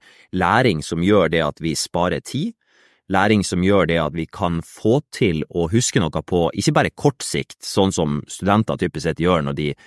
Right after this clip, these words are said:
pugger til en eksamen, og så husker de det til, eh, tre uker etterpå, og så er det borte. Men at det funker på lang sikt, og at vi får til å lære på en sånn måte at vi klarer å overføre læring fra et domene til et annet, eller fra en kontekst til et annet.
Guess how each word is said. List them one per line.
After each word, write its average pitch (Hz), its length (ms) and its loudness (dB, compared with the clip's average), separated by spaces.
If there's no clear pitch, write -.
pugger 101 300 2
til 76 100 -2
en 73 100 -4
eksamen, 85 520 0
og - 100 -8
så 78 120 -6
husker 90 280 -2
de 69 60 -2
det 69 160 -4
til, 71 320 -4
eh, 65 200 -6
tre 87 240 -2
uker 73 140 -4
etterpå, 67 300 -6
og 67 60 -8
så 82 80 -4
er 82 40 -4
det 73 100 -6
borte. 80 320 -4
Men 101 300 2
at - 120 0
det 104 100 -2
funker 123 340 2
på 85 80 0
lang 104 180 2
sikt, - 300 -2
og 107 240 2
at - 80 -16
vi 95 280 2
får - 320 -2
til 107 140 2
å 85 60 0
lære 92 360 2
på 76 100 -8
en 76 120 -6
sånn 113 180 2
måte 92 280 0
at 80 80 -6
vi 76 80 -10
klarer 87 240 0
å - 120 -18
overføre 110 720 2
læring 73 500 -2
fra 80 440 0
et - 400 -8
domene 92 460 2
til 69 120 -8
et 73 80 -6
annet, 92 260 0
eller 76 120 -4
fra 87 140 -2
en 85 60 -6
kontekst - 480 -6
til 67 100 -6
et 65 100 -8
annet. - 300 -6